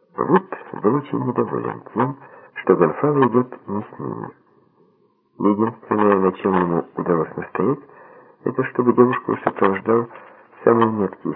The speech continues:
стрелок, который мог бы помочь ей в критическую минуту. Нервы Вуда были взвинчены.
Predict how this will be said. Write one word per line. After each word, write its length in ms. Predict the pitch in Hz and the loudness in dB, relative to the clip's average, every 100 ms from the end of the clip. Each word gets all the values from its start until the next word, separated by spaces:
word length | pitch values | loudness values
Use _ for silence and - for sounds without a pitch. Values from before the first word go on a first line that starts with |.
| - | -8
стрелок, 460 | - 92 135 147 | -2 0 0 -2
который 560 | - - - 127 123 113 - | -8 -8 -4 0 0 0 -6
мог 340 | - 95 110 107 | -8 -2 -2 0
бы 140 | 101 | -2
помочь 420 | 95 98 104 120 - | 0 -4 -6 -8 -4
ей 140 | 98 | -4
в 100 | 104 - | -4 -6
критическую 720 | - - - - - 95 87 | -4 -4 -8 -12 -10 -6 -4
минуту. 480 | 87 65 - - - _ _ _ _ _ _ _ _ _ _ _ _ _ _ _ _ | -4 -6 -8 -14 -16 _ _ _ _ _ _ _ _ _ _ _ _ _ _ _ _
Нервы 440 | 92 95 92 90 87 | 2 4 4 2 0
Вуда 320 | 92 113 117 - - - _ - | 0 -2 -6 -12 -20 -20 _ -2
были 180 | 98 | 0
взвинчены. 760 | 98 95 151 135 - - 58 | 0 -4 -8 -8 -10 -12 -12